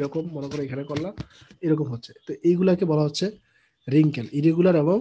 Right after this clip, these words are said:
শর্ট যে ক্রিজগুলা সেগুলা। আবার ক্রিজ যখন থ্রি ডাইমেনশনে পড়বে, অর্থাৎ শুধুমাত্র কাপড়ের প্লেন না, থিকনেস থেকে অনেক সময় ফোর্স অ্যাপ্লাই হয়ে যখন ক্রিজ পড়বে, সেটাকে থ্রি ডাইমেনশনাল ক্রিজটাকে অনেকে রিঙ্কেল বলে। আর এগুলা ফর্ম হয়, they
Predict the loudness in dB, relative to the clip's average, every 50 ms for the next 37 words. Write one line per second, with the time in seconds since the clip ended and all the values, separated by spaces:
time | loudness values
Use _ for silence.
0 | -2 -8 _ _ -12 -12 -6 0 2 4 4 4 4 0 -2 -2 -2 -2 -2 -2
1 | -2 -2 -2 0 -2 -4 -4 -4 -4 -6 -8 -8 -8 -10 -12 -16 _ _ -20 -20
2 | _ _ -20 -20 -20 -20 _ -18 _ -4 -4 -4 -4 -4 -10 -20 -20 -20 -20 -20
3 | _ -20 _ _ _ _ _ _ _ _ 2 2 4 4 6 4 4 4 2 0
4 | 0 0 2 4 4 6 6 4 2 2 2 0 0 2 2 0 0 0 -2 -4
5 | -6 -6 -4 -2 -2 -4 -4 -6 _ _ _ _ _ _ _ _ _ _ _ _
6 | _ _ _ _ -8 -4 -2 0 0 0 -2 -2 -2 -2 0 0 0 0 2 4
7 | 6 6 6 4 2 0 -2 -2 -2 -4 -2 0 -2 -2 -2 -2 -4 -2 0 2
8 | 2 2 0 0 0 -2 -2 -2 -2 -6 -4 -4 -6 -6 -4 -6 -4 -2 -2 -2
9 | -2 -2 -4 -4 -4 -6 -6 -4 -4 -4 -4 -4 -6 -6 -8 -6 -6 -6 -6 -4
10 | -2 -2 -2 -2 -4 -6 -4 -4 -2 0 0 -2 -2 -2 -2 -4 -4 -2 -4 -4
11 | -6 -4 -6 -8 -8 -6 -8 -8 -8 -8 -10 -10 -12 _ _ _ _ _ _ _
12 | _ _ _ _ -6 -6 -6 -4 -2 -2 -2 -2 -2 -4 -6 -6 -8 _ _ _
13 | _ _ _ _ _ _ _ _ _ _ _ _ _ -12 -10 -6 -4 0 4 4
14 | 4 4 4 4 6 6 8 6 6 2 2 0 0 0 0 -2